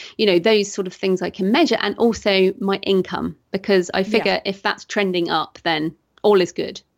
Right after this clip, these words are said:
Speaker 2: Yeah. Oh, that's great. So on that, like, this is a business. It's not just, you know, writing for fun. Like, this is how you make your living. Do you create sort of an annual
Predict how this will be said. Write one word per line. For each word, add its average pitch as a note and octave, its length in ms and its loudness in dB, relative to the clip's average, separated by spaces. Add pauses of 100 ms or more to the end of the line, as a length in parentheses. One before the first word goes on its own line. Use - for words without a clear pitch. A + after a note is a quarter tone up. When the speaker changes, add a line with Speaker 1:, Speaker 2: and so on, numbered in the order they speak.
(440)
Speaker 2:
Yeah. F#3 300 -8 (220)
Oh, G3+ 220 -8
that's F#3+ 220 -12
great. F3 340 -10 (560)
So C4+ 240 2
on C#4 260 -2
that, E3 300 -2 (160)
like, F#3+ 240 -6 (340)
this G3 300 -6
is F3+ 140 -6
a F3+ 60 -2
business. D3+ 640 -10
It's F#3 200 -8
not F#3+ 220 -4
just, F#3 300 -10 (380)
you F#3 140 -12
know, D3 160 -8
writing E3+ 400 -6
for G#3 200 -8
fun. E3 580 -8
Like, F3 300 -8
this F#3+ 240 -6
is F3+ 240 -4
how F3 220 -4
you F#3 200 -10
make F3 300 -14
your E3+ 120 -10
living. E3+ 460 -10 (540)
Do A#3 100 -10
you D#4+ 580 -4 (160)
create B3+ 480 -10
sort A#3+ 160 -10
of G#3 80 -10
an G3+ 160 -12
annual F#3+ 760 -6